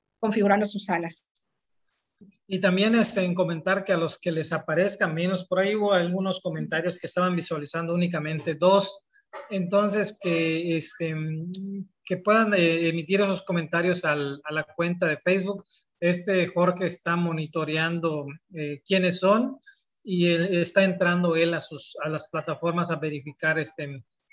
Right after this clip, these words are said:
Speaker 2: por qué, este, les están, eh, o están, no están visualizando todas las asignaturas. Entonces, este,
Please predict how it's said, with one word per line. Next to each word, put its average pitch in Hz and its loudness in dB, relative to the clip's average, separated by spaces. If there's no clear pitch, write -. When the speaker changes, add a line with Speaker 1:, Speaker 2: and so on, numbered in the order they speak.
Speaker 2:
por 151 -8
qué, 175 0
este, 143 -8
les 147 -6
están, 165 -6
eh, 151 -4
o 165 -2
están, 190 2
no 208 4
están 208 2
visualizando 170 -2
todas 180 4
las 170 0
asignaturas. 147 -4
Entonces, 180 0
este, 156 -2